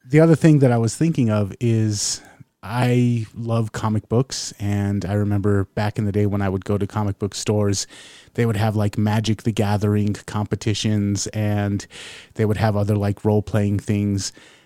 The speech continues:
And you would see a lot of people who otherwise would be completely introverted, but coming together because even the most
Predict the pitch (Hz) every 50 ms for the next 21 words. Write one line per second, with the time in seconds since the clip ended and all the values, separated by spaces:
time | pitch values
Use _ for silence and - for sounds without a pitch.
0 | _ _ _ - 120 117 113 113 107 117 120 117 - - 135 131 120 117 120 143
1 | 160 - - - 123 113 - 113 98 104 113 110 110 - - 120 123 123 117 113
2 | 110 110 110 101 101 107 113 110 104 113 107 107 104 104 101 - - - 92 -
3 | - 160 175 - 131 123 107 101 104 104 - - 98 95 101 101 98 98 101 101
4 | 101 - - - _ _ _ _ _ _ _ _ 123 123 120 - _ _ _ _
5 | - - 135 139 143 135 127 113 117 127 139 151 147 135 113 101 113 107 - 113
6 | 110 107 98 104 - - 117 127 127 139 135 131 123 120 110 107 113 110 113 117
7 | 113 - - - - -